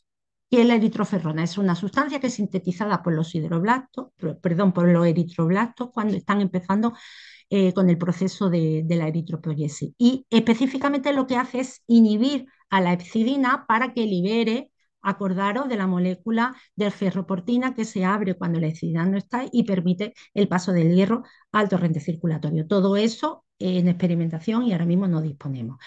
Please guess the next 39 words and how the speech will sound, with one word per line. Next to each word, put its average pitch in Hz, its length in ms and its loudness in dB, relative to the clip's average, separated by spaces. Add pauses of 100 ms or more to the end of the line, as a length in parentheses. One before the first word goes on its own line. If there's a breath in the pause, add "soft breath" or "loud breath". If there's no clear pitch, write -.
(380 loud breath)
Y 285 160 4
la 220 120 8
epsidina, 277 760 6
que 180 160 2
como 165 220 4
os 151 100 2
digo, 202 240 2
desde 165 140 2
el 160 60 2
punto 233 200 4
de 254 60 0
vista 247 140 0
fisiopatológico, 196 840 -4
con 180 160 2
mucho 220 360 2
es 175 160 2
la 156 400 -2
pro-, 170 220 -8
es, 180 380 2
eh, 160 300 0 (440 loud breath)
es 175 140 -6
la, 160 240 -4
el, - 400 -12
la 170 320 2
proteína 180 440 2
más 170 200 4
estudiada 180 440 0
y 190 60 2
la 156 160 0
que 165 60 -6
parece 165 240 -8
que 165 80 -6
tiene 156 200 -2
más 160 220 -2
influencia 170 400 -2
en 147 80 -2
todo 165 140 -4
eso, 208 340 -2
pues - 400 -4